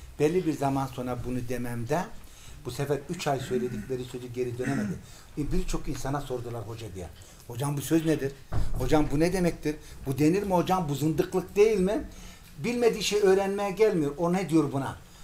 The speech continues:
"Hocam bu söz denir mi?" Bu söz doğru deyiverse bu onu da fişleyecek. Şimdi sorulan insanlar da buna doğru diyemiyor. Ama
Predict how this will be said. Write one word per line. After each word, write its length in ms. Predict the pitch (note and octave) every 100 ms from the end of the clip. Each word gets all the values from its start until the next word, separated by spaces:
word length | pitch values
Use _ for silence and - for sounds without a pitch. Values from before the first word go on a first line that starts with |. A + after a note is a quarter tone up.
| -
"Hocam 260 | C3+ G#3 G#3
bu 60 |
söz 260 | F#3+ G3+ E3+
denir 220 | G#3 A3+
mi?" 160 | D#3+ B2 - - - -
Bu 60 |
söz 260 | A3 B3+ -
doğru 300 | D4 D#4 G3+
deyiverse 500 | A3 G#3+ G#3 G#3 C4+
bu 60 | C#4
onu 220 | A#3+ B3+
da 80 | G3+
fişleyecek. 600 | C#3+ - B2+ G#2+ F#2 - - - - - - - - - - - - - - - -
Şimdi 180 | - G#3+
sorulan 360 | - G3 B3 D#4
insanlar 440 | D4 A#3 G#3+ F#3+
da 120 | F#3
buna 200 | F3 E3
doğru 260 | D#3+ D#3 C#3
diyemiyor. 320 | C#3+ C3 A2+ - - -
Ama 340 | B2+ C3+ E3